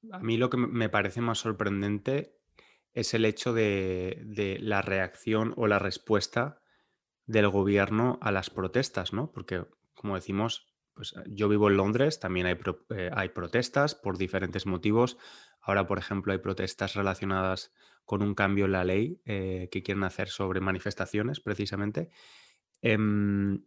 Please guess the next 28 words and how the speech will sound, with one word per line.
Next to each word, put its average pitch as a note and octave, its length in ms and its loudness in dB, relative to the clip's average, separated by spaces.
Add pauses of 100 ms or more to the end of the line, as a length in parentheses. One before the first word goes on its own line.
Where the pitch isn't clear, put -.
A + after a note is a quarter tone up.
(360)
la A2+ 140 6
respuesta A2+ 520 6
de, A#2+ 320 8
del A2+ 200 4
gobierno A2 600 6
colombiano G#2+ 540 6
ha A#2+ 60 4
sido B2 600 4 (640)
decretar, A2 880 4 (240)
eh, - 240 -6
un G#2+ 240 0
toque G#2+ 280 4
de F#2+ 160 4
queda, C3+ 440 2 (1200)
¿no? A2+ 200 0
Un, G#2 360 0
o A#2 40 -8
sea, G2+ 200 2
hay G#2 140 2
que - 80 0
estar - 540 0
a A#2 120 2
una A2 360 4
hora B2+ 240 6
determinada G2 840 2
en G2+ 120 -4
tu G2+ 80 -4
casa. F#3 420 2